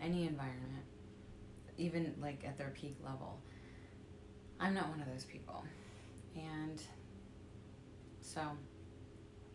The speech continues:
that is significant today because the reading reminds me of what the person close to me said about my ability to control my environment.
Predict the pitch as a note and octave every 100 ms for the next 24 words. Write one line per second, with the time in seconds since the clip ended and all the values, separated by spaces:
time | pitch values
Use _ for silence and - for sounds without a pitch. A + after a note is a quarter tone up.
0 | - - - - - G3+ G3+ F#3 - D#3+
1 | D3+ - C3 C3 - - - - - D3+
2 | - D3+ C#3 C3+ - - - - - -
3 | - - - - - D#3 D#3+ E3+ D#3 C#3+
4 | C3+ C3+ - - - F#3+ E3+ - - F3+
5 | F3 F3 E3+ E3+ E3+ E3 D3+ D3+ D3+ D3+
6 | D3+ D3+ D#3 D#3 - - - - - -
7 | - - - - D#3+ D#3+ E3 D#3+ D#3 E3
8 | D#3 D3+ D3+ D3 E3 E3+ D#3 C#3+ - D3+
9 | D3+ D#3 C#3+ D3 - D3+ - - D3 D3
10 | D3+ F#3+ F3 - -